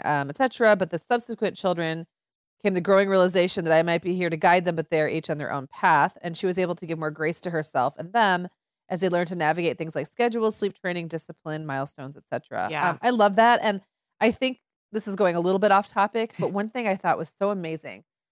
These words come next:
Speaker 1: like, I had Jacob, and he was in many ways a very typical first baby. He was a little high strung,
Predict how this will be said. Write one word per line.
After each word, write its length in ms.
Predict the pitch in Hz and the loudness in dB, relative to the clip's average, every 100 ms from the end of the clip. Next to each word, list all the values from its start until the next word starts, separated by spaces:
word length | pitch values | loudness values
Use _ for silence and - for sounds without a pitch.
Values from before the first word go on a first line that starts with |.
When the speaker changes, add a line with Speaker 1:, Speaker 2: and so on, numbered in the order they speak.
| _ | _
Speaker 1:
like, 120 | 196 190 | -4 0
I 100 | 208 | 2
had 260 | 226 240 | 2 0
Jacob, 380 | 208 185 147 139 | 0 0 0 -2
and 100 | 170 | -4
he 140 | 190 | -2
was 220 | 214 190 - | -2 -2 -4
in 160 | 190 | -6
many 200 | 196 208 | -4 -4
ways 440 | 185 156 147 147 _ | -2 0 0 -4 _
a 40 | 160 | -10
very 160 | 151 | -8
typical 360 | 156 180 - 160 | -8 -10 -12 -14
first 340 | - 147 - _ _ 139 | -10 -10 -10 _ _ -8
baby. 260 | 139 139 | -8 -6
He 80 | 156 | -8
was 100 | 151 | -8
a 40 | |
little 120 | 156 170 | -6 -4
high 120 | 185 | -4
strung, 640 | 180 - 202 190 185 180 | -6 -4 -2 0 -2 -6